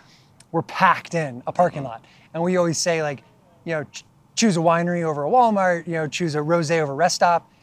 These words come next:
Speaker 1: This is probably closer to the rest stop experience,
Speaker 2: <laughs>
Speaker 1: only for parking, but the community part's really cool.
Speaker 2: Right, you've got this amazing event happening in the skies above you and just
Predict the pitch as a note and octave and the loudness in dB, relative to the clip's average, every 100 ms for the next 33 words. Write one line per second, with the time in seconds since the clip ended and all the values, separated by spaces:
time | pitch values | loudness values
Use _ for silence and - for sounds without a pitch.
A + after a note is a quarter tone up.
0 | _ D#4+ D4 C4 - G#3 G#3 - - F#3+ | _ -4 -4 -4 2 2 2 -2 -4 -2
1 | - G3+ F#3+ E3+ F#3 - G3+ G#3+ - A3+ | -2 -4 0 0 0 0 -2 -4 -8 -6
2 | B3 B3 E3+ D#3+ D#3 C3+ - - A3+ B3+ | -6 -6 -8 -10 -12 -16 -16 0 6 6
3 | A#3+ G3 F3+ E3 A#2+ A#2+ D#3+ - G3+ G#3 | 6 4 4 4 2 -8 -8 -4 0 2
4 | G3+ F3+ F3 D#3 D#3+ C#3+ C#3 C#3 - A2+ | 2 0 0 -2 -4 -8 -10 -12 -10 4
5 | C#3 F#2+ G2+ A2 C3+ B2 - _ - - | 4 4 -2 2 4 4 0 _ -20 -8
6 | B2+ A#2 A2 A2 G#2+ A2 A2+ G#2 G#2+ G#2+ | -6 -4 -4 -4 -4 -2 -2 -4 -4 -4
7 | F#2 G#2 F#2 F2+ F2+ - F2+ F2 F2+ - | -4 -4 -6 -8 -10 -8 -6 -6 -8 -12
8 | G2+ F#2+ E2+ - F2 D#2+ D#2 D#2+ D#2 F#2 | -12 -12 -10 -8 -8 -10 -8 -8 -8 -8
9 | F#2 E2+ E2+ F2+ - | -8 -10 -12 -12 -12